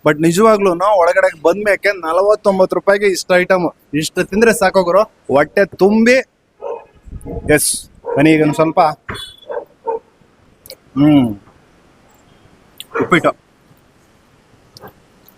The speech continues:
ಓ, ಉಪ್ಪಿಟ್ಟು ಇದು actually ನಮ್ ಕರ್ನಾಟಕ ಉಪ್ಪಿಟ್ಟಲ್ಲ.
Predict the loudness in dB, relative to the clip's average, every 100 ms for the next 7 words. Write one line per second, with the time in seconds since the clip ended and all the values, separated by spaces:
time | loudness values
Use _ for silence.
0 | _ _ _ _ _ _ _ _ _ _
1 | _ _ -16 -16 _ _ -20 _ _ _
2 | _ _ 0 0 -2 _ -10 -4 -2 0
3 | 2 2 2 -2 -6 -4 -2 -2 -2 -4
4 | -2 -2 -2 -2 0